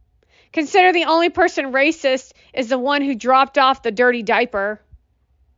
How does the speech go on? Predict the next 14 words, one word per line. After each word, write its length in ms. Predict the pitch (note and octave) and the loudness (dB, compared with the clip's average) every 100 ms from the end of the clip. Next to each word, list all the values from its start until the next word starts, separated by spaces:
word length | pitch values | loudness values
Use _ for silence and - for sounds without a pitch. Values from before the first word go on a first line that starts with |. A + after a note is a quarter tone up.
| _ _ _ _ _ - | _ _ _ _ _ -6
That's 340 | G#3 D4+ D#4 | 0 2 0
called 300 | - D4+ D4 | 0 2 4
racism. 760 | A#3+ C4+ C#4+ B3 A3 G3+ G3 G#3 _ _ _ _ _ _ _ _ _ _ _ _ _ _ _ _ _ _ _ _ _ _ | 2 2 0 -2 -4 -4 -8 -10 _ _ _ _ _ _ _ _ _ _ _ _ _ _ _ _ _ _ _ _ _ _
That's 260 | C#4+ D#4+ D4+ | 0 0 2
why 200 | D4+ D4 | 2 2
you 180 | C4 | 0
don't 320 | G#3+ C4+ B3 A3+ | 0 0 0 -4
deserve 720 | A#3 - B3+ A#3+ A3 G#3+ _ _ _ - | -6 -2 0 0 0 -4 _ _ _ -2
anything 460 | C#4 C#4+ C#4 A#3 | 0 0 -2 -2
more 400 | A#3+ B3 A3 G#3 | 0 2 2 -2
than 200 | G3+ A3 | -6 -4
what 200 | A3 G#3+ | -4 -4
you 100 | A3 | -8
have. 460 | G3 B3+ A3 F3+ G3 | -4 -2 0 -2 -6